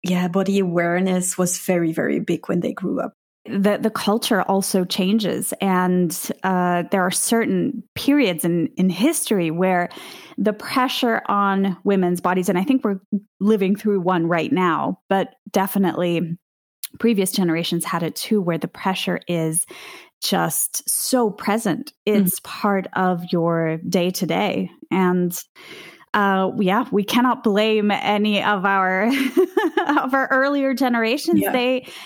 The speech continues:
Speaker 2: have gone through what we've gone through. And fortunately now there are other options to just navigate our way of eating. And, and I also,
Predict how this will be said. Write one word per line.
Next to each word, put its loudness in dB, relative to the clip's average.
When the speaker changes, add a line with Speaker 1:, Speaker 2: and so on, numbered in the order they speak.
Speaker 2:
have 0
gone 2
through 0
what -2
we've -2
gone 0
through. -6
And 0
fortunately 0
now 0
there 2
are 0
other -2
options -4
to -2
just -6
navigate -2
our 0
way 0
of -4
eating. 0
And, 2
and 2
I 2
also, 0